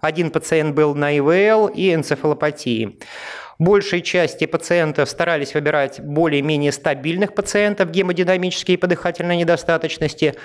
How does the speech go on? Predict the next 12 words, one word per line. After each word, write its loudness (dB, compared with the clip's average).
но 6
практически -2
все -2
пациенты 0
одной 0
и -6
второй 2
группы 0
были 2
с 0
отрицательной -2
динамикой. -2